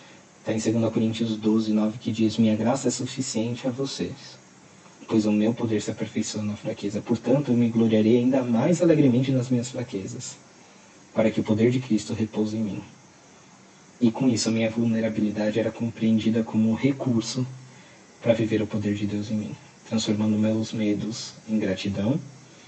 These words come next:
minha ansiedade em alegria, minha falta de controle em fé.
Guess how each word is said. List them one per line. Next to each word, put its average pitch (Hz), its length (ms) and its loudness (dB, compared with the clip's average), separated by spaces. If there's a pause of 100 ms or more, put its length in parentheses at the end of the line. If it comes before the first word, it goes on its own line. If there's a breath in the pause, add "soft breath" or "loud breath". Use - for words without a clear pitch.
(240 loud breath)
minha 107 220 2
ansiedade 101 680 0 (300)
em 107 160 -4
alegria, 104 560 0 (560 loud breath)
minha 107 160 0
falta 104 320 -2
de 104 100 -4
controle 104 680 -2 (360)
em 120 80 -2
fé. - 320 -10